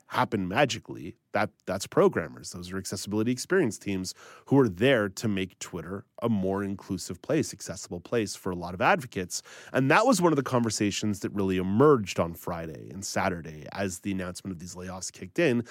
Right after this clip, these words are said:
There were a lot of people who've become really strong advocates for disability in the disability community, or regular access chats going on within the disability community and advocates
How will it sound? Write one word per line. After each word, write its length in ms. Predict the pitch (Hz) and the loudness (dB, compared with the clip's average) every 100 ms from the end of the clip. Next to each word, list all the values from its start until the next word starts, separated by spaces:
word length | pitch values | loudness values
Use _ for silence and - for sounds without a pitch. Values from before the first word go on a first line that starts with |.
| - - - | -16 -16 2
There 120 | 120 | 4
were 80 | 113 | 4
a 80 | 104 | 4
lot 180 | 123 | 4
of 80 | 175 | 2
people 340 | - 95 135 127 | -2 -4 -2 -4
who've 260 | 101 - - | -6 -8 -10
become 640 | 92 - - 104 101 98 _ _ _ _ _ | -10 -6 -2 0 0 -4 _ _ _ _ _
really 420 | 101 110 202 247 107 | -8 2 4 6 2
strong 480 | - - 113 104 | -2 2 2 2
advocates 640 | 95 110 98 90 90 - - | 0 -2 -4 -8 -10 -10 -12
for 300 | - 110 104 | 0 2 2
disability 720 | 92 - 90 98 107 90 87 | -4 -8 -6 -2 -2 -2 -4
in 80 | |
the 60 | 90 | -6
disability 520 | 85 - 90 90 87 | -10 -10 -8 -8 -10
community, 640 | - 90 101 135 92 87 - - - | -12 -6 -2 0 0 -4 -8 -20 -10
or 280 | 95 85 85 - | -6 -6 -8 -4
regular 440 | 98 87 90 87 | -4 -2 -6 -4
access 440 | 113 127 101 87 | -4 -2 -6 -4
chats 380 | - 98 85 - | -4 -6 -6 -10
going 300 | - 98 90 | -4 -4 -4
on 280 | 87 87 92 | -8 -10 -6
within 300 | 98 92 95 | -6 -4 -6
the 60 | 90 | -6
disability 560 | 92 92 90 90 87 | -8 -8 -6 -4 -6
community 480 | - 92 87 90 90 | -8 -8 -6 -4 -4
and 80 | 85 | -4
advocates 580 | 87 87 90 92 - | -6 -10 -10 -8 -8